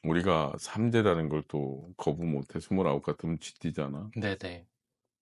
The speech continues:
Speaker 1: 삼재 때 물론 신을 받을 수도 있고 뭐 할 수도 있겠지. 근데 가장 큰 거는 금년은 유야무야, 금전적이나 여러 가지 측면으로 아마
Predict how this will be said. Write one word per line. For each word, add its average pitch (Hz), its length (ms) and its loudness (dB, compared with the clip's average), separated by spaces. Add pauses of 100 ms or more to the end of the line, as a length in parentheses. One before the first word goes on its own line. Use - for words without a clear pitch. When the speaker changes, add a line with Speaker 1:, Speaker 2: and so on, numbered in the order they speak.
(840)
Speaker 1:
삼재 107 480 4
때 87 160 8
물론 78 320 4
신을 92 320 0
받을 73 300 -2
수도 82 260 -4
있고 73 180 0
뭐 67 200 0
할 76 100 -4
수도 - 260 -6
있겠지. 78 600 -6 (680)
근데 80 200 -2
가장 82 360 -6
큰 95 220 -6
거는 87 240 -2
금년은 87 480 0
유야무야, 78 600 0
금전적이나 80 880 0
여러 69 200 -2
가지 80 240 -4
측면으로 80 560 -2
아마 73 360 -4